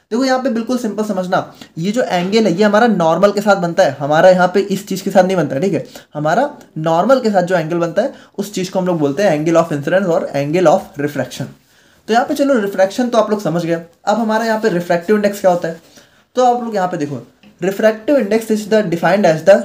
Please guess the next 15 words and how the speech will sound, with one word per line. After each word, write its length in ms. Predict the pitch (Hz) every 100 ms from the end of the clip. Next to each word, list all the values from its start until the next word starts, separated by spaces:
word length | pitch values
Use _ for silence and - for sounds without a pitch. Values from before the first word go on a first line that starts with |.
| -
ratio 500 | 147 160 185 247 262
of 260 | 165 196 - 196
speed 400 | - 226 262 240
of 180 | 233 180
light 260 | 165 185
in 100 | 202
vacuum 400 | 170 139 175 226 254
to 140 | 180
the 100 | 185 214
speed 360 | - - 226 226
of 220 | 202 -
light 260 | 156 175 180
in 140 | 190 147
that 260 | 147 180
substance। 480 | - 156 - 156 139